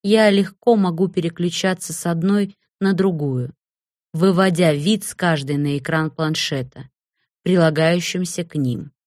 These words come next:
В экстренном случае я могу отправить ссылку по электронной почте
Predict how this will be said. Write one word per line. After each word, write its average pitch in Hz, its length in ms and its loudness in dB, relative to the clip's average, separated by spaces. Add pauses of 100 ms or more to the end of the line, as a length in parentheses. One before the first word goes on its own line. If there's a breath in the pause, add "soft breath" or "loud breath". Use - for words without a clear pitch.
(680)
В 170 100 0
экстренном 226 580 2
случае 247 520 0
я 196 120 4
могу 196 320 2
отправить 208 600 0
ссылку 220 480 -2
по 185 180 -2
электронной 185 640 0
почте 233 540 -2